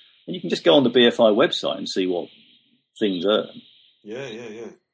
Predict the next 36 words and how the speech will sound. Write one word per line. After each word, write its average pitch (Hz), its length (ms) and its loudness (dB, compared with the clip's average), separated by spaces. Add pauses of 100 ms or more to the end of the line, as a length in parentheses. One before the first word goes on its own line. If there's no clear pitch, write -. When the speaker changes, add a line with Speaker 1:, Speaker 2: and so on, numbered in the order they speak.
(100)
Speaker 1:
And 120 100 -4
the, 127 200 0
the 139 100 0
reality 143 560 2
of 85 60 -10
this 87 140 -12
stuff 90 360 -6
is 92 220 -10 (600)
you 120 160 -2
have 120 160 -2
to 120 80 2
add 113 140 4
up 113 140 2
the 113 60 -6
budget 135 380 0
of - 60 -8
the 98 80 -8
film, 80 520 -6
the - 80 -12 (100)
P 131 160 0
and 113 100 0
A 120 220 0
costs - 420 -10
of 76 80 -10
the 82 80 -10
film, 76 240 -6
which - 120 -10
is - 60 -12
the - 80 -10
print 85 280 -6
and - 100 -4
advertising - 680 -4
costs, - 420 -14 (880)
you 127 120 0
know, 87 240 0 (200)
plus 135 400 2